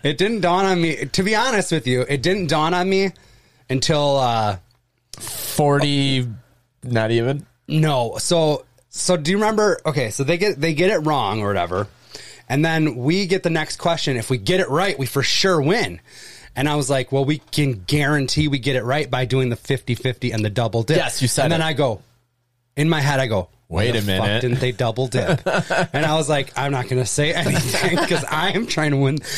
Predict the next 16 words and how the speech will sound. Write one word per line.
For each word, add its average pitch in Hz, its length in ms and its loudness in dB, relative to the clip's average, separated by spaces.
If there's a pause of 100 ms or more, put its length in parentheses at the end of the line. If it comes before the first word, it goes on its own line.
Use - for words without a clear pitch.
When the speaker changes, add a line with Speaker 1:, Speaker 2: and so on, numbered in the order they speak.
(240)
Speaker 1:
I 185 240 0
guess 262 240 0
at 247 120 0
that 208 220 0
point 214 220 2
it - 20 4
would 196 120 4
have 175 80 0
been 156 180 2
moot, 185 240 4
right? 139 240 0
Like, 143 180 0
we'd 156 160 2
already 156 300 2
moved 139 240 2
on. 117 380 -2